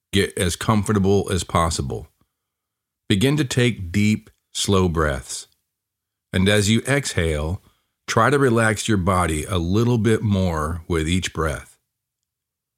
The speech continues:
With each exhale, imagine letting the air out of an air mattress.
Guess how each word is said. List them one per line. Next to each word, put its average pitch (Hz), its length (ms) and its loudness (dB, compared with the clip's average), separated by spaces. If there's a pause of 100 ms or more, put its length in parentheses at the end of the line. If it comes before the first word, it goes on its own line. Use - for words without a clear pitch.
(1900)
With 95 160 2
each 120 300 2
exhale, 85 580 0
imagine 104 640 2
letting 95 320 2
the 87 180 -2
air 98 380 2
out 90 320 -2
of 90 140 -2
an 85 120 -2
air 85 220 -2
mattress. - 760 -6